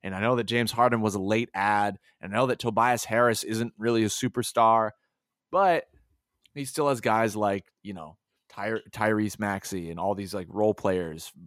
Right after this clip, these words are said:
Farkin Korkmaz and all these guys. He, he has pieces around him. Jokic, like, they,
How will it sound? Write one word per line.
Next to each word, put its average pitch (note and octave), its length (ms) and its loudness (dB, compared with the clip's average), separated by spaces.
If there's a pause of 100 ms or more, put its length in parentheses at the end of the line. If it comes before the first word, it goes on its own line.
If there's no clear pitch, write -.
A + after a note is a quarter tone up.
(140)
Farkin A2+ 360 -4
Korkmaz F#2+ 800 -4
and E2+ 220 -14 (720)
all A2 180 -4
these G2+ 220 -6
guys. F#2+ 400 0
He, A2+ 360 -4
he D3 280 0
has D#3+ 240 4
pieces D3 420 -2
around A2 380 0
him. D#2 260 -10 (1800)
Jokic, A3 800 2 (280)
like, G3 200 2
they, D4 200 0